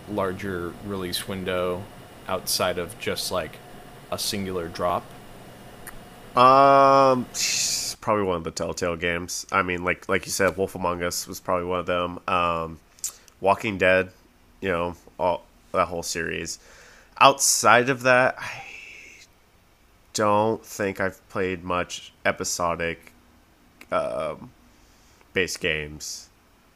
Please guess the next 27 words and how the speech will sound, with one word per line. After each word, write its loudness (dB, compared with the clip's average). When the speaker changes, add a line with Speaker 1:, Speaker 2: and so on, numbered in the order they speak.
Speaker 2:
Yeah, 2
it's, 0
I 6
mean, 4
it's 0
a -4
cool 2
format. 2
I've 6
just -2
never 0
been 0
a 0
part 0
of, -6
like, 2
start, 2
uh, 4
begun 0
something -4
with -6
a -2
game 0
that -4
just -8
is -10
dropping -2